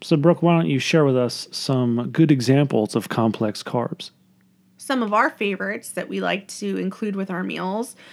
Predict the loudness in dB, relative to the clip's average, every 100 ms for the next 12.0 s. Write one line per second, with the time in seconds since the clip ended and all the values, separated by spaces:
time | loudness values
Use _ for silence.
0 | -20 -12 -4 -2 -2 -6 -6 -4 -2 -2
1 | 0 0 0 -2 -6 _ _ -2 0 2
2 | 2 2 2 0 -4 -8 -20 _ _ _
3 | -2 -2 0 -4 -2 -2 -6 -2 0 2
4 | 2 0 -4 -4 -4 -2 -2 -4 -4 -4
5 | -4 -4 -4 0 2 2 -2 -4 -2 -2
6 | -4 -6 -2 0 0 -2 -6 -8 -6 -6
7 | -6 -6 -2 0 0 0 0 -2 -2 -2
8 | -2 -4 -4 -6 -14 _ -6 -6 -4 -2
9 | 0 0 0 4 6 6 4 4 0 -6
10 | -20 -8 -8 -4 -2 -2 -4 -4 -4 -2
11 | -2 -2 0 0 -2 -4 -6 -4 -10